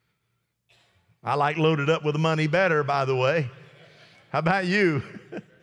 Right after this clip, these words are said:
You're still a king's kid. What makes you valuable? Not you. It's him.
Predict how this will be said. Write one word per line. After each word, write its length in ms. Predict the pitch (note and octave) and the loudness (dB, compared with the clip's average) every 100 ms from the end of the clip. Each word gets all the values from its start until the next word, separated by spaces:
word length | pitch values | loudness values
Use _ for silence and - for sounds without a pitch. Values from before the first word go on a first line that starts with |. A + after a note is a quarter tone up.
| _ - _ _ _ _ _ - | _ -20 _ _ _ _ _ -10
You're 80 | F3+ | -8
still 260 | - F#3+ | -4 -4
a 60 | F3+ | -4
king's 340 | A3+ G#3+ D3 | -4 -4 -4
kid. 300 | - B2+ F#2 - - | -4 -6 -6 -10 -6
What 140 | D#3 | -4
makes 280 | F3+ F3+ - | -2 -4 -4
you 80 | C3+ | -4
valuable? 640 | D#3 D#3 D3 A2+ F2 D#2+ _ _ _ _ _ _ _ _ _ _ _ - | -4 -4 -6 -12 -18 -20 _ _ _ _ _ _ _ _ _ _ _ -10
Not 300 | A2 B2 - | -8 -6 -6
you. 260 | C#3 F2+ - _ _ _ _ _ _ _ _ _ _ _ _ _ _ _ _ _ _ _ _ _ _ _ _ _ _ - | -8 -10 -14 _ _ _ _ _ _ _ _ _ _ _ _ _ _ _ _ _ _ _ _ _ _ _ _ _ _ -20
It's 160 | F2 - | -18 -16
him. 300 | B2 F2 | -16 -16